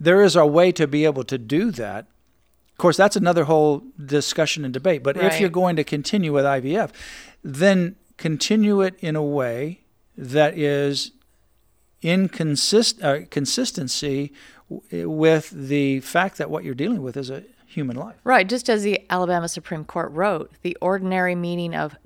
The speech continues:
Speaker 2: child includes children who have not yet been born."
Speaker 1: Yeah, and it doesn't matter whether they're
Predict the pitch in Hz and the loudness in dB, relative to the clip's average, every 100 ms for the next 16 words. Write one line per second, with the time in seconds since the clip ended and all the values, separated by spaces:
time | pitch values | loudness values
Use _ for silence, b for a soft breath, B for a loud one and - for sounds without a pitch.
0 | - - 208 233 151 143 151 - 165 - | -12 -4 0 0 0 -4 -8 -10 -12 -8
1 | 170 165 - - - 247 165 151 151 156 | -8 -8 -14 -10 -4 -4 -4 -8 -12 -10
2 | 175 165 156 160 160 156 151 - 143 143 | -8 -8 -8 -8 -8 -8 -10 -10 -12 -12
3 | 143 147 143 - - _ _ - 160 151 | -8 -10 -10 -16 -20 _ _ 0 2 2
4 | 151 143 160 160 143 143 135 135 131 127 | 0 2 0 2 2 2 2 0 0 -2
5 | 131 127 120 | -2 -2 -4